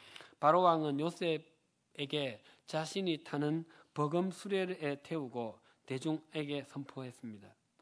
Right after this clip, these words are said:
버금 수레를 오늘날로 말씀드리면 그 버스보다 더 긴 최고급 리무진 승용차를 일컫습니다.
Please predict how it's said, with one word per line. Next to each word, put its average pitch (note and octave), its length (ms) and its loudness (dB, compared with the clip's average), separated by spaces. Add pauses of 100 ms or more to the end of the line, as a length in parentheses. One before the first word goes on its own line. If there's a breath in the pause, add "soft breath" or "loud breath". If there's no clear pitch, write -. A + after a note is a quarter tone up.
(600 soft breath)
버금 D3+ 300 -6
수레를 C#3+ 640 -2 (180)
오늘날로 D3+ 460 -2
말씀드리면 B2 920 -6 (720 soft breath)
그 C3+ 120 -10
버스보다 D#3 600 0
더 C3+ 260 -8
긴 C#3+ 420 -4 (200)
최고급 D#3+ 640 -2 (120)
리무진 D#3 480 -2
승용차를 D3+ 760 -2
일컫습니다. A2 600 -8